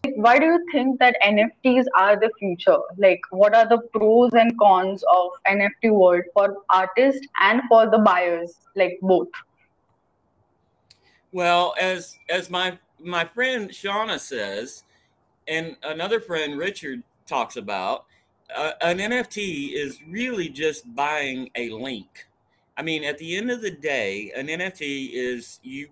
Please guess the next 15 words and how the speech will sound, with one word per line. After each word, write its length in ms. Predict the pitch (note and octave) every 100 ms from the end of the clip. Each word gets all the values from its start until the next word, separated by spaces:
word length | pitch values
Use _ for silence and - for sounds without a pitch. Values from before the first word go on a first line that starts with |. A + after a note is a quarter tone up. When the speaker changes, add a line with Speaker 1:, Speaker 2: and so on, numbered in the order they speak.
| _
Speaker 2:
purchase 640 | D#3+ E3+ F3 D3+ - - _
a 80 | C3+
link 520 | C#3 C#3+ F#3+ C3+ A#2+ - _ _ _ _ _ _ _ _ _
on 280 | C3 D#3+ F#3
the 80 | F3
blockchain 840 | D#3+ D#3+ - B2+ G#2 F#2+ G2 G2+ _ _ _ -
to 240 | E3+ E3+
whatever 420 | D3 D3 D3+ D3+ D3
property 560 | D3 C#3+ C#3+ B2 A#2+
that 180 | A#2 A#2+
you 160 | A2+ A#2
have. 420 | C3 A2 E2 C#2+ _ _ _ _ _ _ _ C#3+
The 100 | F3
pro 360 | F#3 G#3+ A#3
is 520 | D#3 C3 B2 C#3+ -